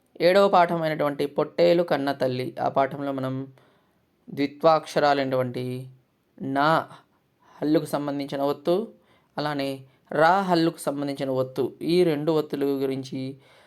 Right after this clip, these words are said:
ఆ ఒత్తులతో వచ్చే పదాలు, అలానే ఆ ఒత్తులతో వచ్చే వాక్యాలు, వీటి గురించి మనం తెలుసుకున్నాం. అలానే ఇప్పుడు మనం ఎనిమిదవ పాఠంలో పా ఒత్తు, దా ఒత్తు,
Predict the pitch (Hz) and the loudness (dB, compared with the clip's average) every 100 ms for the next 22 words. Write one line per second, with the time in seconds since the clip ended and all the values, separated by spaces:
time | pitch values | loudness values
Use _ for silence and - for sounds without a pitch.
0 | _ _ - 139 156 147 151 151 151 143 | _ _ 0 4 4 2 0 0 0 0
1 | 135 - 131 - 127 139 135 135 135 135 | -2 -2 -4 -2 2 4 4 2 -2 -4
2 | - 139 143 131 131 - 139 131 139 143 | -6 0 0 2 -2 2 4 4 0 0
3 | 143 135 131 135 127 131 131 131 147 135 | 2 0 0 0 0 2 0 -2 2 2
4 | 127 131 135 _ 165 160 147 139 139 135 | 2 -2 -6 _ 0 2 2 0 -2 -2
5 | 170 427 - _ _ _ 202 180 - 135 | -2 -2 -8 _ _ _ 2 2 0 -6
6 | 127 123 - _ _ _ _ _ _ _ | -4 -6 -12 _ _ _ _ _ _ _
7 | 208 240 240 220 220 208 202 202 165 202 | 2 4 4 2 4 4 4 0 0 6
8 | 214 208 175 180 165 147 139 143 151 - | 6 6 2 2 -2 0 0 -2 -8 -16
9 | _ _ _ _ _ _ - 170 180 185 | _ _ _ _ _ _ 4 6 6 4
10 | 180 196 254 - _ _ _ _ _ _ | 2 0 0 -4 _ _ _ _ _ _
11 | _ _ 151 151 147 139 135 - 117 | _ _ 4 6 6 2 -4 -12 -16